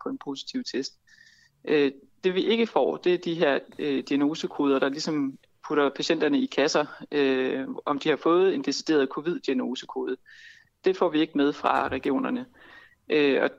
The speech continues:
og man kan også sige, at, at det her, det er jo ikke noget, der sådan, hvis, nu har vi jo lavet,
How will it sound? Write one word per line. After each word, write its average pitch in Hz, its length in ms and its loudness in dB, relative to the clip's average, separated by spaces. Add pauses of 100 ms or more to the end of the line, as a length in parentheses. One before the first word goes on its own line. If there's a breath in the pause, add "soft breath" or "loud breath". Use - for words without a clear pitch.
og - 80 -4
man 147 120 2
kan 175 100 4
også 190 140 0
sige, 196 360 2
at, - 180 0
at - 160 -4
det 180 80 4
her, 180 80 4
det 175 80 2
er 175 40 6
jo 175 60 6
ikke 190 140 2
noget, 175 280 2
der 160 60 4
sådan, 147 600 0
hvis, - 200 -6 (140)
nu 170 220 -2
har 170 100 0
vi 151 80 2
jo 147 100 4
lavet, 170 380 2